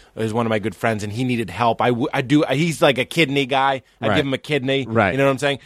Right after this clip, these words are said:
Speaker 1: And that's how you're supposed to feel for your brother, and that, that, that's how I feel I should feel for my brother, and that's how I do feel for my brother, but mostly out of, like, but here's why. Because he's the only person that grew up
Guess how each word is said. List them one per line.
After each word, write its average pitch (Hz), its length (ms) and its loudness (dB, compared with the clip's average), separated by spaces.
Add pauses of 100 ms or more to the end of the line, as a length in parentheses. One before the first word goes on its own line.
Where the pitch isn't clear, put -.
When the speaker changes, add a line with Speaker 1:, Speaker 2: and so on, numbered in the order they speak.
(180)
Speaker 1:
And 143 120 0
that's 165 140 2
how 170 60 0
you're 151 120 0
supposed 135 220 -4
to 123 40 -10
feel 127 160 0
for 120 80 -6
your 120 80 -4
brother, 123 220 2
and 117 100 -2
that, 123 240 -2
that, 139 280 -2
that's 135 180 -4
how 139 160 4
I 135 160 4
feel 139 220 2
I 123 100 6
should 160 400 0
feel 151 240 0
for 143 160 -8
my 143 120 0
brother, 139 220 2
and 120 80 0
that's 117 140 -4
how 120 100 2
I 117 80 4
do 120 220 -4
feel 123 220 -2
for 120 120 -8
my 113 120 0
brother, 117 220 2
but 107 120 -2
mostly 117 340 0
out 110 140 2
of, 98 60 -8
like, 110 200 -2 (340)
but 170 120 2
here's 180 240 4
why. 117 380 4 (260)
Because 151 320 0
he's 170 220 2
the 165 120 4
only 160 220 4
person 131 460 -2
that 120 100 0
grew 117 300 2
up 117 260 2